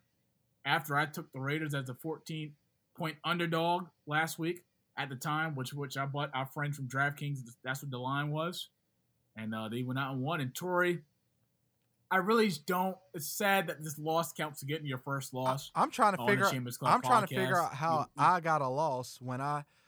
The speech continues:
Speaker 2: I said I want 'em with the points, but me personally,
Speaker 1: Oh,
Speaker 2: I'm
Speaker 1: okay.
Speaker 2: playing the money
Speaker 1: Okay,
Speaker 2: line.
Speaker 1: well.
Speaker 2: I, I knew they
Speaker 1: Mm-hmm.
Speaker 2: were gonna cover the seven. Like, that wasn't a doubt.
Speaker 1: They did, which they
Speaker 2: Yeah,
Speaker 1: did.
Speaker 2: that,
Speaker 1: Okay.
Speaker 2: that was,
Speaker 1: All right,
Speaker 2: yeah.
Speaker 1: America. We're,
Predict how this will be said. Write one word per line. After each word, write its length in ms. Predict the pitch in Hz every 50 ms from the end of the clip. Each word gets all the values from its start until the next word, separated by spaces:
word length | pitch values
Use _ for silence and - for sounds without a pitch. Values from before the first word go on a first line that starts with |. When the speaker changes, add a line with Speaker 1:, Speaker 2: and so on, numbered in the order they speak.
| _ _ _ _ _ -
Speaker 2:
I 120 | 127 156
said 240 | 165 - 220 214 202
I 60 | 190
want 260 | 175 165 175 185 185 175
'em 140 | 160 151 143
with 160 | 151 139 -
the 80 | 123 113
points, 420 | - - 180 196 190 156 131 -
but 240 | - 123 131 123 131
me 160 | 135 170 185 -
personally, 560 | - - 165 175 190 165 - - 151 135 127
Speaker 1:
Oh, 40 | 104
Speaker 2:
I'm 140 | 110 127 147 147
Speaker 1:
okay. 80 | 143 -
Speaker 2:
playing 320 | 147 147 147 147 139 127
the 100 | 113 113
money 260 | 117 123 139 139 117
Speaker 1:
Okay, 200 | 113 - - -
Speaker 2:
line. 160 | 240 294 - -
Speaker 1:
well. 220 | - 226 302 302 _ _ _ _ _ _ _ _ _ _ _
Speaker 2:
I, 280 | - 165 208 185 143 - -
I 140 | - 196 226
knew 180 | 202 220 254
they 80 | 220 190
Speaker 1:
Mm-hmm. 100 | 185 165
Speaker 2:
were 60 | 151
gonna 140 | 147 147 135
cover 320 | - - 160 151 131 117
the 80 | 107 113
seven. 360 | - - 165 165 147 120 113
Like, 200 | 113 110 110 117
that 160 | 139 160 175
wasn't 280 | 175 165 147 120 120 110
a 60 | 110
doubt. 320 | 110 107 135 147 139 113 -
Speaker 1:
They 100 | 208 208
did, 300 | 196 196 190 190 202 -
which 220 | 151 156 165 147
they 120 | - 190 190
Speaker 2:
Yeah, 80 | 160 143
Speaker 1:
did. 160 | 160 160 127
Speaker 2:
that, 60 | 147 170
Speaker 1:
Okay. 160 | - - 147
Speaker 2:
that 180 | 143 170 175
was, 240 | 156 143 131 - - -
Speaker 1:
All 120 | 156 156
right, 140 | 151 151 135
Speaker 2:
yeah. 100 | 127 107
Speaker 1:
America. 420 | - 127 127 127 127 131 127 131 110
We're, 140 | 123 143